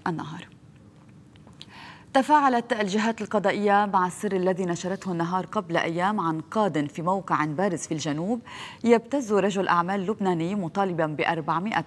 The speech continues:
ألف دولار لإقفال ملفه، فتحرك التفتيش القضائي للتحقيق في الأمر،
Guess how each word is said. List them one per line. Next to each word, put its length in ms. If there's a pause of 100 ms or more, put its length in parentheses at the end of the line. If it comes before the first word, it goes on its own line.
ألف 200
دولار 340
لإقفال 500
ملفه، 380 (400)
فتحرك 600
التفتيش 400
القضائي 420
للتحقيق 560
في 140
الأمر، 400